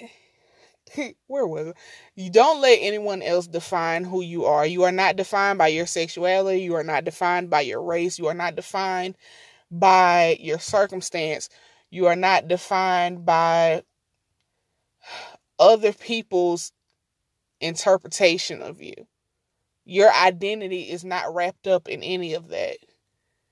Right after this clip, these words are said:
You have to identify you first. Know that you are God's child first. Know that you are loved f-, second. Know that you are worthy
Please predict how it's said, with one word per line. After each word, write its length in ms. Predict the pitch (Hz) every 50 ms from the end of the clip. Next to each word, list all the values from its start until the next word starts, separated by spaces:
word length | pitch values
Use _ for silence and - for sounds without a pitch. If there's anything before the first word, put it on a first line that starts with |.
| _ _ _ _ _ _ _ _
You 420 | 175 160 156 175 196 220 233 262
have 340 | 254 233 226 214 190 202 -
to 160 | - - 175
identify 720 | 139 160 180 180 170 180 180 185 180 - - 190 160 156 165
you 280 | 160 160 160 165 160
first. 540 | 160 _ - 98 82 80 82 - - - - _ _ _ _ _ _ _ _ _ _ _ _ _ _ _ _
Know 460 | - 170 175 202 220 233 254 277 294
that 400 | 240 208 208 208 208 190 - -
you 280 | 170 170 180 220 233 190
are 160 | 131 170 180
God's 520 | 175 165 190 185 196 214 214 202 190 -
child 480 | - - - 190 180 160 156 175 196 -
first. 640 | _ - 170 156 139 73 - - - - - - _ _ _ _ _ _ _ _
Know 320 | 175 180 185 214 240 247
that 280 | 226 208 214 208 190 127
you 240 | 175 175 202 214 202
are 160 | 160 165 160
loved 480 | 165 170 190 208 220 220 196 175 - -
f-, 260 | - - - - _ _ _ _
second. 640 | - - - - 208 202 180 160 - - 143 - - _ _ _ _ _ _ _ _
Know 300 | 175 180 196 208 226 240
that 220 | 233 214 190 -
you 120 | 240 233 214
are 180 | 190 170 165
worthy 640 | 160 160 180 202 226 240 240 170 165 147 147 175 -